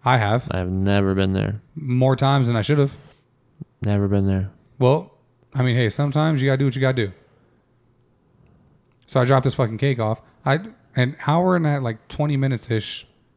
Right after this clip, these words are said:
Speaker 1: total drive time for me to go drop this cake off that was five minutes away from her.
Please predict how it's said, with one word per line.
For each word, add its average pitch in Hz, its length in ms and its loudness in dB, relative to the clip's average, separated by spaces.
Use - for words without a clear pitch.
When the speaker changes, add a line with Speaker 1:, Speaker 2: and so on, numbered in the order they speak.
Speaker 1:
total 135 260 2
drive 120 300 0
time 107 220 -4
for 117 120 -8
me 104 220 -4
to 139 100 0
go 127 120 4
drop 120 280 2
this 131 140 0
cake 117 260 0
off 98 120 -2
that 107 80 -4
was 101 120 -4
five 117 280 -2
minutes 110 220 0
away 110 160 -2
from 107 180 -8
her. 98 140 -10